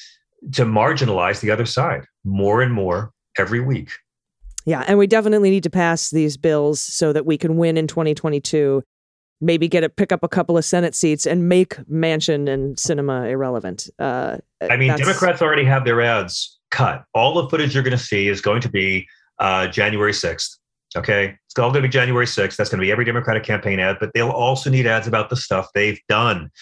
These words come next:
Speaker 2: Mm-hmm.
Speaker 1: So this is incredible. And you'll see Republicans who are taking credit for it. Once these funds are approved, you'll see it all over the place.
Speaker 2: They don't wanna pay for it, but they, they take credit for
Speaker 1: Yeah.
Speaker 2: it, and they voted
Speaker 1: They'll hold
Speaker 2: no on
Speaker 1: big
Speaker 2: it.
Speaker 1: scissors at the opening of the new mall that was built with your ta-, whatever it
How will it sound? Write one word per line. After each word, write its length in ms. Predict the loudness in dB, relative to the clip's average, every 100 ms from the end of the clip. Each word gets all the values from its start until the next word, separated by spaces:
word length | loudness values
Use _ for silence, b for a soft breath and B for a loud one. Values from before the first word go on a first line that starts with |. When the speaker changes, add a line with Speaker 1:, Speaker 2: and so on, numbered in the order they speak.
| B
Speaker 2:
Mm-hmm. 140 | -8 -4
Speaker 1:
So 140 | 0
this 120 | 0
is 120 | 2
incredible. 680 | -2 -2 0 0 -2 -8 -8 -2
And 220 | -2 0
you'll 140 | 0
see 200 | 0 -2
Republicans 600 | -2 -2 -2 0 -2 -2
who 80 | -2
are 60 | 0
taking 320 | 0 0 -4
credit 300 | -2 0 0 -6
for 220 | -10 -10
it. 60 | -12 -4
Once 260 | 0 2
these 180 | 2 0
funds 260 | 0 0 0
are 100 | -4
approved, 420 | -4 -2 0 0
you'll 100 | -4
see 160 | -2 0
it 100 | 2
all 140 | 0 0
over 100 | -4
the 100 | -8 -8
place. 360 | -8 -8 -10 b b 4
Speaker 2:
They 100 | 4
don't 100 | 6
wanna 140 | 4
pay 220 | 4 2
for 240 | 4 2 2
it, 160 | 0 _ -4
but 180 | 0 4
they, 160 | 4 2
they 120 | 2 2
take 240 | 2 2
credit 280 | 2 2 2
for 200 | 2 2
Speaker 1:
Yeah. 60 |
Speaker 2:
it, 40 | 2
and 140 | 2 4
they 60 |
voted 220 | 6 4
Speaker 1:
They'll 60 | 4
hold 100 | 4
Speaker 2:
no 160 | 4 4
on 80 |
Speaker 1:
big 80 | 2
Speaker 2:
it. 100 | -2
Speaker 1:
scissors 420 | 0 0 2 2
at 100 | 2 2
the 120 | 4
opening 340 | 2 0 0
of 80 | 0
the 100 | 0
new 140 | -2 0
mall 340 | 2 4 2
that 80 | 0
was 140 | -2
built 260 | 0 0 0
with 100 | -2
your 120 | 0
ta-, 240 | 0 0
whatever 360 | 2 2 2 0
it 140 | -2